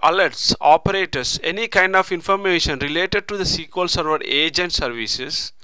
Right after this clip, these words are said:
automatically these information going to be stored in a M S D B database.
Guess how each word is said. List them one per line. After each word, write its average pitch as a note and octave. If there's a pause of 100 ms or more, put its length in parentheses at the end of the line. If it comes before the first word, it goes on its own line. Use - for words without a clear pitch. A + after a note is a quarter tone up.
(680)
automatically F#3+
these F#3+
information F3
going D3
to D3
be D3
stored C3+
in C3+
a A#3+ (600)
M D#3
S D3+
D C#3
B E3
database. G#3